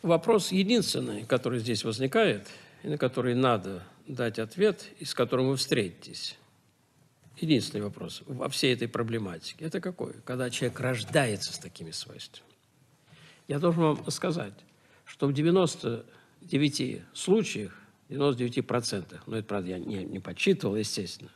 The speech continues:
но я убеждён, эти явления проистекают из развращённости души человека.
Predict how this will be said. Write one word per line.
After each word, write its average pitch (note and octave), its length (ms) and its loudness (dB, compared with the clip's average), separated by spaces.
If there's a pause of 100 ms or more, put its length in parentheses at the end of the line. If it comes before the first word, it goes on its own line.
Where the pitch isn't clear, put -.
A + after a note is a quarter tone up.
(160)
но A2+ 80 -4
я A2+ 100 2
убеждён, A#2+ 480 0 (840)
эти F3 320 6
явления C3+ 500 4
проистекают C#3+ 920 4
из C#3 180 2
развращённости C3+ 1500 2 (800)
души G2+ 500 -6 (580)
человека. A2 600 0